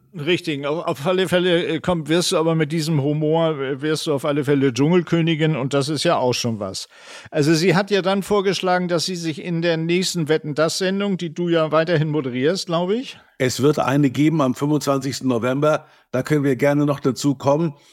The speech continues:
Speaker 2: Jetzt hat
Speaker 1: Brennt es bei dir?
Speaker 2: Irgendwas ist hier, irgendwas ist durchge-, durchgeschmort, glaube ich.
Speaker 1: Aha, aber alles läuft noch?
Speaker 2: Aber es ist noch, alle, alle Lämpchen sind noch an, alle
Speaker 1: Okay.
Speaker 2: Lämpchen sind noch an.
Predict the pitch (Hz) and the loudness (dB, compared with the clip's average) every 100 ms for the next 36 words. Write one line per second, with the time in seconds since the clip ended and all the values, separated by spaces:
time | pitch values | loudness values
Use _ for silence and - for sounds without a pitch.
0 | _ _ - 98 139 131 - _ _ _ | _ _ -8 -2 -2 -4 -12 _ _ _
1 | - 131 143 175 190 - 185 180 202 254 | -6 0 0 2 2 2 -2 0 -2 -2
2 | 247 117 113 110 101 - 113 - - _ | -4 -2 0 0 -2 2 2 0 -8 _
3 | _ _ _ 123 131 113 120 - 143 143 | _ _ _ -2 0 0 -2 2 2 2
4 | 131 110 _ 101 143 143 - 120 - 127 | -2 -6 _ 0 2 2 0 -4 0 2
5 | 120 117 - 120 104 101 98 85 - - | 4 2 2 4 4 2 0 -2 -6 -10
6 | 143 127 135 - 135 135 143 143 160 165 | -2 2 2 0 0 2 2 2 0 0
7 | 170 165 180 - 143 208 107 120 120 139 | 2 2 2 2 2 2 2 2 2 0
8 | 123 135 - 135 139 - 151 147 165 185 | 0 0 0 0 0 0 2 2 2 2
9 | 165 147 165 165 147 117 123 123 135 135 | 0 2 0 2 0 2 0 0 0 2
10 | 147 160 151 131 143 139 120 110 151 151 | 2 2 2 2 0 -2 0 2 2 0